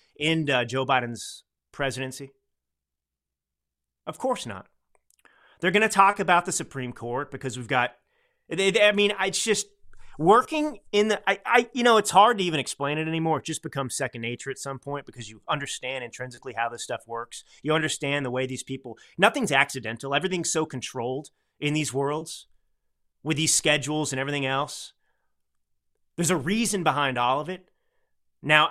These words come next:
many people don't live their lives that way. I mean, they just, you know, I don't know. They don't really plan extensively. They just kind of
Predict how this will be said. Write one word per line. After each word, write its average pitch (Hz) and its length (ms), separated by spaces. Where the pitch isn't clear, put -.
many 220 280
people 175 260
don't 151 180
live 135 160
their 143 120
lives 143 340
that 135 220
way. 139 220
I - 20
mean, 113 100
they 117 80
just, 110 220
you - 220
know, - 60
I - 40
don't 104 140
know. 98 160
They 117 80
don't 120 220
really 120 160
plan 113 340
extensively. 135 560
They 107 140
just 101 180
kind 104 160
of - 160